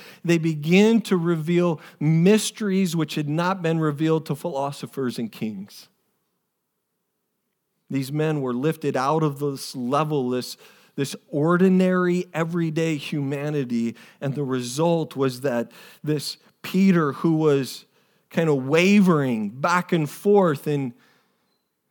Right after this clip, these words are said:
in his heart, all of a sudden boldly proclaims the message of Christ.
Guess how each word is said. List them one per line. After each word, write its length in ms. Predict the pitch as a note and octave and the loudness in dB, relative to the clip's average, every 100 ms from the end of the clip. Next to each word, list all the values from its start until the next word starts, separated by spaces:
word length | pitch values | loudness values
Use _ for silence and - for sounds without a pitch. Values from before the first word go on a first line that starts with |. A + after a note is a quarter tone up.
| _ | _
in 80 | C#3+ | -8
his 140 | B2+ | -8
heart, 460 | - G3 G#3 D3+ - | -4 -2 0 0 -4
all 260 | C3+ F3 E3+ | -2 0 2
of 60 | |
a 80 | D3+ | -2
sudden 640 | D3 - F3+ D#3+ C#3 B2+ _ _ | -4 -2 0 0 -2 -6 _ _
boldly 680 | C#3+ B2+ F3+ F#3 E3+ D3+ C3 | -14 -4 0 2 2 0 -2
proclaims 1300 | - - C3+ - - F#3 F#3 F3+ D3 G#2+ G2+ - - _ _ _ _ _ _ _ _ _ _ | -6 -8 -8 -8 -12 -8 -4 -2 -2 -6 -10 -18 -20 _ _ _ _ _ _ _ _ _ _
the 60 | - | -8
message 400 | C#3 C#3 - A#2 | -6 -4 -6 -10
of 120 | G#2+ | -12
Christ. 640 | - C#3+ C2 - - - | -8 -8 -8 -14 -20 -20